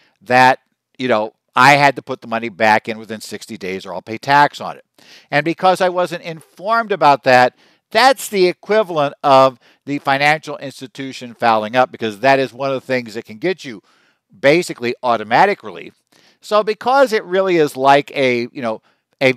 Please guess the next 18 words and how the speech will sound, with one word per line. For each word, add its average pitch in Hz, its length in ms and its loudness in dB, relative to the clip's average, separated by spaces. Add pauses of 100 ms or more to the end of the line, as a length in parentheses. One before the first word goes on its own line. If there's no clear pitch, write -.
(140)
a 127 160 0
mistake 160 600 -4
made 139 240 -4
by 120 100 -2
the 110 60 -8
financial 175 400 -4
institution, 123 680 -14 (320)
I 139 200 2
should 147 180 -14
be 135 120 -2
able 127 120 0
to 120 60 -12
put 120 180 -12
the 113 100 -14
money 98 220 -10
back 98 360 -4
in." 151 260 0 (1160)
Now, 139 420 2